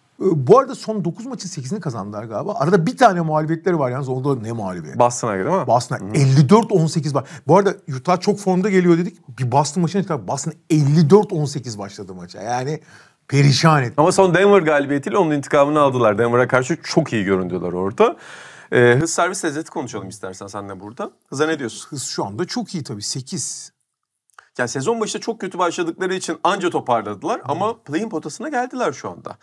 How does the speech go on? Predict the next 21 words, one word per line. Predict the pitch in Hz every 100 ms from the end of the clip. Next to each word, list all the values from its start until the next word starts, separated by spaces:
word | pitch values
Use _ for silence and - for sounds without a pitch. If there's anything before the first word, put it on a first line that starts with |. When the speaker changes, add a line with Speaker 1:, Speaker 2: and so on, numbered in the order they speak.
| - -
Speaker 1:
Abi | 104 127
Golden | 123 123 143
State'i, | 139 160 135 196 208 254 262 151
Lakers'ı | 131 131 147 202
yakaladılar | 214 160 110 101 104
Speaker 2:
Ve |
Speaker 1:
yani. | 110
Speaker 2:
Golden | 104 113
State'i | 147 233
geçtiler | 170 - 135 180
Speaker 1:
Geçtiler, | 220 165
Speaker 2:
zaten. | 120
Speaker 1:
Lakers'ı | - 156 190
yakaladılar. | 143 117 104
Speaker 2:
Memphis'in | 135 165 185 233
kopmasıyla | - 202 - 170 - 247 175
birlikte | 160 180 -
şu | 226 190
an | 175 143
Lakers'ı | 151 - 247 -
indirip, | 214 175 370